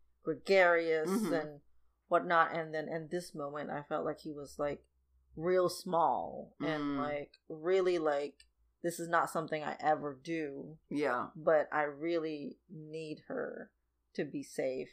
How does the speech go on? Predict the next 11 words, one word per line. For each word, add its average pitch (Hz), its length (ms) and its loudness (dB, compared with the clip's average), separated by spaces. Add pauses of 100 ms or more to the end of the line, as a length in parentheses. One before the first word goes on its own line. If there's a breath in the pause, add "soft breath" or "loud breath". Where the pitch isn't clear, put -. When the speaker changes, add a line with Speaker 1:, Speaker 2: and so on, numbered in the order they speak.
Speaker 1:
and 135 360 -10
Speaker 2:
Yeah. 196 80 -2
Speaker 1:
happy 143 500 -2
and 139 220 -10
whatever. 147 640 0
And 147 200 -6
I 143 100 -4
know 151 260 -4
this 156 180 -6
is - 140 -6 (100)
hurting 151 440 0